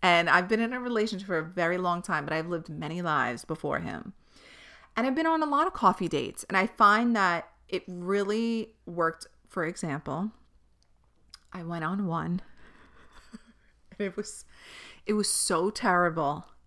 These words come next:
It was so terrible that I think on,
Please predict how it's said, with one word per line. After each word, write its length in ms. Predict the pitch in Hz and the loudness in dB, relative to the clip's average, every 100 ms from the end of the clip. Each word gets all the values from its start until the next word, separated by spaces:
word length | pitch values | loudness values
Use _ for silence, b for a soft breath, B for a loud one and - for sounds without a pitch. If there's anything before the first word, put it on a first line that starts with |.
| - - - - | -20 -20 -10 -2
It 100 | 202 | -2
was 120 | 196 | 0
so 440 | - - 190 202 | -2 -4 -4 -4
terrible 680 | 220 202 185 175 156 147 139 B B B B B B - | -4 -2 0 0 0 -2 -4 B B B B B B 4
that 160 | 196 | 6
I 140 | 185 196 | 6 2
think 600 | - 196 202 254 - - _ - _ _ _ _ - - - - - - - - 185 | -2 0 2 0 -4 -16 _ -20 _ _ _ _ -16 -14 -14 -16 -18 -16 -18 -10 -2
on, 340 | 185 185 | 4 4